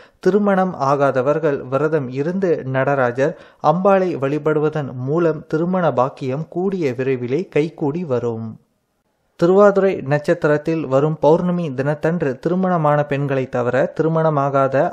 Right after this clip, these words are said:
ஆண் மற்றும் பெண்கள் விரதம் இருக்க உகந்த நாளாகவே சொல்லப்படுகிறது. இன்றைய தினத்தில் குடும்பத்தினருடன் சேர்ந்து நடராஜரை வழிபடுவதன் மூலம்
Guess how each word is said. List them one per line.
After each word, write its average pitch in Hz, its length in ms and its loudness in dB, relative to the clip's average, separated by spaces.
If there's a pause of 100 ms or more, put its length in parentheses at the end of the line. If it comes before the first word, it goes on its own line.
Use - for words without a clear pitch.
(140)
ஆண் 160 200 0
மற்றும் 147 400 -2
பெண்கள் 160 420 0
விரதம் 156 420 0
இருக்க 156 320 -2
உகந்த 175 380 0
நாளாகவே 131 680 0
சொல்லப்படுகிறது. 123 920 -2 (380)
இன்றைய 156 380 2
தினத்தில் 170 520 -2
குடும்பத்தினருடன் 160 1120 0
சேர்ந்து 175 500 0 (100)
நடராஜரை 180 580 2 (100)
வழிபடுவதன் 139 680 -2
மூலம் 131 360 0